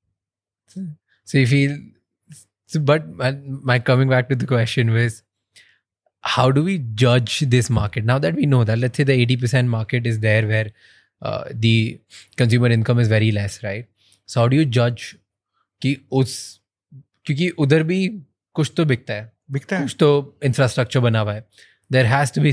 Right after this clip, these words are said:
Speaker 1: something, right? How do you serve that market and how do you understand that market? Because there are, there's lack of researches available publicly. Uh, there's lack of, let's say,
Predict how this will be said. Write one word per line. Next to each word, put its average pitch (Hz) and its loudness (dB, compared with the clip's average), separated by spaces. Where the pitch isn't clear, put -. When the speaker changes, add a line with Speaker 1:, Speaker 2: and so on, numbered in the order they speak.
Speaker 1:
something, 120 -6
right? 131 -10
How 131 4
do 180 2
you 226 0
serve 165 0
that 120 -2
market 139 -4
and 156 -4
how 131 2
do 143 2
you 170 0
understand 135 0
that 127 0
market? 127 -2
Because 123 0
there 135 0
are, 139 -4
there's 127 2
lack 117 0
of 120 -2
researches 123 2
available 117 4
publicly. 110 2
Uh, - -12
there's 117 0
lack 120 2
of, 127 -2
let's 123 0
say, 135 2